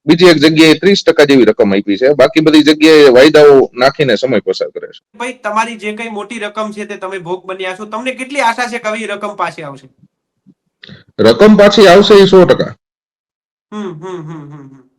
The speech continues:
Speaker 1: રકમ પાછી આવશે, અમે મૂકશી
Speaker 2: બિલકુલ,
Speaker 1: પણ નહીં એને.
Speaker 2: બિલકુલ, બિલકુલ. તો જે ભાઈ
Speaker 1: એને
Speaker 2: તમે
Speaker 1: એવું હતું કે આ
Speaker 2: અગાઉ
Speaker 1: વેપારી છે, ખાલી વેપાર કરે છે, આ કાંઈ નહીં કરે, પણ, અ, આખી ચિત્ર અલગ નીકળ્યું.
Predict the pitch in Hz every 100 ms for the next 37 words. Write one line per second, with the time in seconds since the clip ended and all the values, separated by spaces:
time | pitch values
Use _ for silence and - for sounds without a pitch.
0 | _ _ - 104 - 185 156 156 - 156
1 | 139 147 - - _ _ _ _ _ _
2 | _ _ _ _ 127 175 180 170 - 196
3 | 160 131 110 95 78 - _ _ _ _
4 | _ _ _ 180 180 135 160 220 220 214
5 | 180 170 160 139 _ _ - 240 247 285
6 | 202 220 226 220 - - 208 185 180 190
7 | 180 170 170 165 160 156 131 147 165 151
8 | 208 151 143 143 131 131 143 147 135 131
9 | 127 123 - 131 135 127 127 110 139 143
10 | 156 165 165 156 143 104 - -